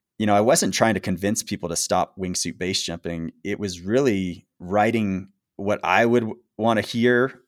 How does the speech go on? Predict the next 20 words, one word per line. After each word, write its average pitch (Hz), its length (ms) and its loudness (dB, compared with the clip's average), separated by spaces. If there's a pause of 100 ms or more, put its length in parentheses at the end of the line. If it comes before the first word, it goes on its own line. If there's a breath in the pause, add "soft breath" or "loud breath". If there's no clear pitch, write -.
(120)
when 95 240 -4 (140)
I'd 110 420 2 (240)
reached 117 480 -2
that - 220 -2
point 104 320 -4 (420)
where 104 140 -4
it - 120 -6
wasn't 110 300 -4
quite 98 300 -2
as 95 260 -4 (640)
good. 117 280 0
And 107 120 0
I 101 60 -2
was 95 160 -4
confused. 101 680 -2
I 87 40 -6
was 90 80 -6
like, 95 180 -6 (460 loud breath)
"Wait, - 220 2
this, - 260 -2